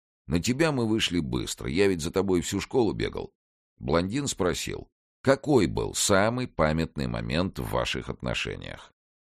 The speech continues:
Я задумался и чё-то вдруг вспомнил тот вечер у баньки, когда ты мимо в одном полотенце прошла.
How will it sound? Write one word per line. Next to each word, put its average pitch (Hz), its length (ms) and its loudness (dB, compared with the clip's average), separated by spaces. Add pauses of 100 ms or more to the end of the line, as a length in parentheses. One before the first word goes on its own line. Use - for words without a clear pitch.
(100)
Я 71 180 -2
задумался 76 840 -4 (520)
и 55 80 -10
чё-то 117 320 0
вдруг 95 360 2
вспомнил 87 540 0
тот - 240 -6
вечер 80 320 -2
у 73 80 -4
баньки, 50 600 -6 (440)
когда 71 240 -2
ты 78 140 -2
мимо 78 320 0
в 53 80 -4
одном 71 280 -2
полотенце 69 540 -2
прошла. 50 540 -6